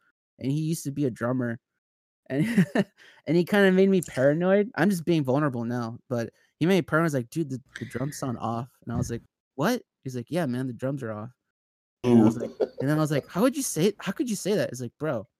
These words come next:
Speaker 1: I was a drummer, man. I played in Drumline." I was like, "Oh, shit." So I, I quickly panicked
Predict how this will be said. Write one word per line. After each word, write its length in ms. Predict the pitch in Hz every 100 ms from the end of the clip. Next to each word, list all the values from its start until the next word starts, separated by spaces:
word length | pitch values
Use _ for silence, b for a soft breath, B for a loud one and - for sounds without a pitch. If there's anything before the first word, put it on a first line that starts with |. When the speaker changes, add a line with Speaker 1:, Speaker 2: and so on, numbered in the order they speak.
| _ _ _ _ _
Speaker 1:
I 40 | -
was 100 | 202
a 40 |
drummer, 320 | 143 196 208 113
man. 200 | 113 139
I 60 |
played 200 | 143 175
in 80 | 147
Drumline." 480 | 123 147 160 107 92 - _ _ _ _
I 40 | 117
was 100 | 110
like, 180 | 110 -
"Oh, 140 | - -
shit." 600 | - - - 123 - - _ _ -
So 120 | 147
I, 120 | 135 - -
I 80 | 143 -
quickly 340 | 196 175 175
panicked 600 | 170 - 131 135 151 -